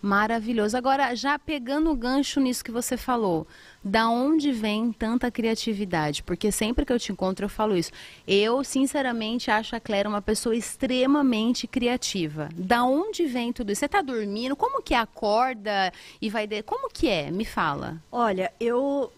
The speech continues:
Speaker 2: as coisas não acontecem de uma hora pra outra, né? É uma construção. Eu, é, eu gosto muito de rotinas, então, quando eu percebo que eu tenho que fazer um trabalho,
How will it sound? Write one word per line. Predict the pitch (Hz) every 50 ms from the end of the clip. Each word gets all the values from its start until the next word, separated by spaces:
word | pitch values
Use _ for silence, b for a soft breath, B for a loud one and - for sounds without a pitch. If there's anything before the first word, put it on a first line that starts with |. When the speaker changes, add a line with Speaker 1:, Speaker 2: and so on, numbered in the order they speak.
| - -
Speaker 2:
as | - 214 202 -
coisas | - 262 254 262 277 285 254 -
não | - 247 254 277 320 359
acontecem | 349 - 302 285 269 262 233 226 247 240 - 269 240 233
de | 196 220
uma | 226 214 208
hora | 196 190 190
pra | 196 - - 208 196
outra, | 185 170 160 160 - - - 165
né? | 170 170 175 180 185 202 - -
É | - 196
uma | 202 208 220 220
construção. | - 240 233 240 233 - - 247 277 269 - - - 165 156 - - - - - B B B B B B B B B B B -
Eu, | - 220 233 240 254 262 262 262 254 247 - - -
é, | - 220 226 220 214 214 208 202 202 185 - - - _ - -
eu | - - 220
gosto | 220 254 269 285 - - 294
muito | 285 285 - 302
de | 254 269 294
rotinas, | 285 285 339 339 - - - 214 185 165 160 151 156 - -
então, | 180 185 170 - 214 214 233 247 247 - - - - - - - _ - - - - -
quando | - - 233 240 240
eu | 262 254
percebo | - - 247 233 220 - - - 269 247 254
que | 247 -
eu | 233 220
tenho | - 220 214 214
que | - -
fazer | - 214 190 208
um | 202 196
trabalho, | - 196 190 185 190 208 226 233 240 226 196 180 180